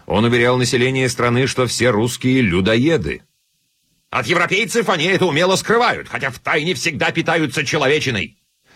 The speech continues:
Казаки же особенно любят вареное мясо молоденьких женщин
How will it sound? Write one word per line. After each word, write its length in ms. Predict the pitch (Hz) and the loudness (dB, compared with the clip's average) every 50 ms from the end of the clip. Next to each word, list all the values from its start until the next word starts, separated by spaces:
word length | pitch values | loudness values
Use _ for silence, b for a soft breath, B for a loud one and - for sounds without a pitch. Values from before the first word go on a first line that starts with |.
| b b b b _ | b b b b _
Казаки 560 | - 147 147 107 131 113 98 _ 180 240 269 | -6 -6 -4 -2 -4 -6 -4 _ 0 2 2
же 140 | 202 156 127 | 2 2 0
особенно 640 | - - 113 - - - 170 208 180 165 185 170 165 | 0 -2 -2 -2 0 0 0 2 2 2 2 2 2
любят 360 | 160 139 165 170 170 160 - | 2 2 2 2 2 0 -2
вареное 460 | - 107 143 156 156 143 131 135 139 | -2 0 0 2 2 2 0 0 0
мясо 280 | 113 123 147 139 - 156 | 0 0 0 0 -2 0
молоденьких 600 | 131 127 135 131 139 131 - 123 104 98 135 123 | 0 0 0 2 0 0 0 -2 -4 -2 -4 -4
женщин 520 | - - 123 156 185 165 - 208 190 - | -2 0 0 0 0 2 2 2 0 0